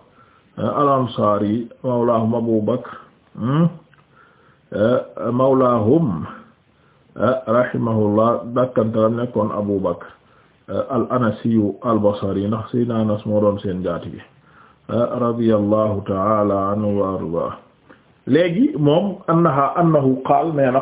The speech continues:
qaalat Ummu Atiyya, mu ne Ummu Atiyya nee na kunna nunha, eh, ñun de dañu doon tere an ittiba'il janaiz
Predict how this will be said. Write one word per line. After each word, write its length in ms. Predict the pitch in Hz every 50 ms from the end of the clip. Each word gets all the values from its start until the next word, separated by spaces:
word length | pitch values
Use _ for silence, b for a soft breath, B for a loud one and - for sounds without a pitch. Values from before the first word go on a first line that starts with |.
| - -
qaalat 640 | - 156 180 185 180 175 170 156 143 143 147 -
Ummu 240 | - 151 135 127 120 107
Atiyya, 380 | 104 101 98 - 101 92 92 95
mu 120 | 113 135
ne 60 | 151
Ummu 220 | 165 185 180 175 170
Atiyya 300 | 165 160 160 147 143 135
nee 180 | 135 135 131 127
na 80 | 123 123
kunna 460 | 123 - - 143 143 139 127 120 120 120
nunha, 440 | 120 127 127 120 95 90 95 78 - - - _ b b b b b b b b b b b _ -
eh, 240 | - 107 127 139 - 123
ñun 160 | 135 160 165
de 100 | 160 151
dañu 220 | 160 156 160 165
doon 200 | 160 156 156 151
tere 160 | 151 151 143 139
an 160 | 135 139 151 147
ittiba'il 600 | 143 143 147 139 131 131 131 131 135 127 123 120
janaiz 640 | 120 117 117 123 127 127 - - 120 117 107 92